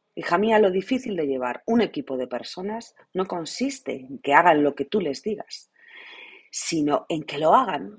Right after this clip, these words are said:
porque están convencidos de hacerlo". Partiendo de esa premisa, la cualidad que debe tener un líder por encima de cualquier otra es la de motivar al equipo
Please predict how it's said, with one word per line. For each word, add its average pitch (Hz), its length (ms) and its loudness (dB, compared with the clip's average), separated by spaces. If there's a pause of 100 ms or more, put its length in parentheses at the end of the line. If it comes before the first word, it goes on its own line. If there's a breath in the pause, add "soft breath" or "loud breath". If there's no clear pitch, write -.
(120)
porque 156 240 -8
están 208 300 -2
convencidos 131 840 -6
de 120 100 -12
hacerlo". 104 420 -14 (1080 loud breath)
Partiendo 214 360 4
de 220 80 0
esa 196 220 -8
premisa, 143 600 -8 (1600 soft breath)
la 190 140 -4
cualidad 202 400 2
que 269 120 0
debe 233 200 2
tener 196 320 -2
un 165 140 -6
líder 143 320 -6
por 175 140 -2
encima 190 400 -2
de 170 100 -2
cualquier 202 380 -4
otra 226 280 -10 (220)
es 160 140 -2
la 151 140 4
de 151 120 2
motivar 165 500 4
al 175 120 -2
equipo 220 440 -14